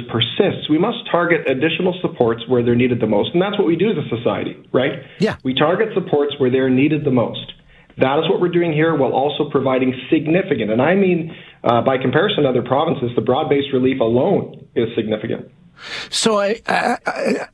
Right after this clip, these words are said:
Speaker 2: obviously you don't, there, there's no credence then in, you know, yeah, and you've heard the criticism that it's, it's vote buying and you're targeting the groups that you most need to persuade to vote for the U C P coming up in the spring. And that's why you target it this way.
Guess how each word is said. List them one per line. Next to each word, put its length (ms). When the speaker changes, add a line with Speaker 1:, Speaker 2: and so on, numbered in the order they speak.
Speaker 2:
obviously 420
you 80
don't, 260
there, 120
there's 300
no 140
credence 380
then 280
in, 540
you 160
know, 60
yeah, 120
and 100
you've 140
heard 180
the 80
criticism 540
that 140
it's, 160
it's 160
vote 260
buying 340
and 120
you're 120
targeting 520
the 60
groups 280
that 160
you 80
most 380
need 160
to 80
persuade 480
to 60
vote 260
for 100
the 120
U 120
C 180
P 200
coming 320
up 180
in 80
the 80
spring. 320
And 80
that's 180
why 100
you 120
target 380
it 140
this 180
way. 180